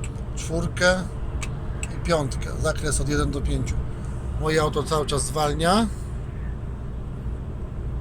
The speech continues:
Robi się większa przerwa między autem jadącym przede mną.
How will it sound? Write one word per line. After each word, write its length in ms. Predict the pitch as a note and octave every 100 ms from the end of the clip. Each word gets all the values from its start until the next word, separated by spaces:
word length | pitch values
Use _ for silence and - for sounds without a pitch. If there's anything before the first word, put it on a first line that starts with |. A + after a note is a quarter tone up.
| - - - - - -
Robi 240 | - -
się 140 | - C#3
większa 360 | C#3+ C#3+ D3+
przerwa 360 | C#3+ D3+ C#3+ D3
między 440 | C#3 C#3 C3 C#3+ C3 - - - - - - - -
autem 340 | C#3 C#3 C3 C#3+
jadącym 400 | C#3 C#3+ C3 C#3
przede 340 | B2+ C#3 C3+
mną. 320 | B2+ C#3+ F#3